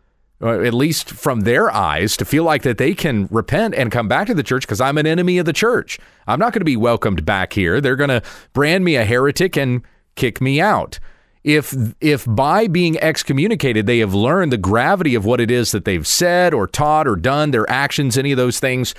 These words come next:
and they repent, they actually demonstrate that they are truly a child of God. The Holy Spirit has convicted their heart of the evil that they have done.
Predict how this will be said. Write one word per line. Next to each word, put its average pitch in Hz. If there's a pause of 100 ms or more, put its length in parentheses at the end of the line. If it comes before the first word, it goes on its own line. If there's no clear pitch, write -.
(340)
and 156
they 180
repent, 156
they 151
actually 165
demonstrate 135
that 110
they 156
are 156
truly 127
a 135
child 110
of 113
God. 135
The 120
Holy 151
Spirit 160
has 127
convicted 135
their 165
heart 156 (240)
of 113
the 123
evil 214
that 185
they 180
have 147
done. 151